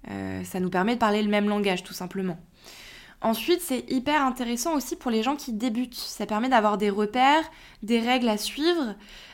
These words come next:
euh, et d'apprendre à bien comprendre son corps. Avec le temps, avec la pratique, vous allez apprendre, euh,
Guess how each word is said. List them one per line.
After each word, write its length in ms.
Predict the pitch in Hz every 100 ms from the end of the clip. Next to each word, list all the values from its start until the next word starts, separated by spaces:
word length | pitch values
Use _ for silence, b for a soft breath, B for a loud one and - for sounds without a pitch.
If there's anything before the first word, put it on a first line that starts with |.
| -
euh, 720 | 214 214 208 214 208 208 208 202 202
et 120 | -
d'apprendre 440 | 214 214 277 311 262
à 80 | 220
bien 200 | 254 262
comprendre 460 | 254 233 - 277
son 200 | 269 254
corps. 340 | 233 196 196 - B B B 226
Avec 340 | 220 208 214 202
le 180 | 208
temps, 400 | 208 277 302 339 370
avec 340 | 226 208 202
la 100 | 202
pratique, 680 | 196 196 190 285 320 349 262
vous 160 | 208 208
allez 160 | 208
apprendre, 560 | 196 196 226 226 226 208 -
euh, 160 | 196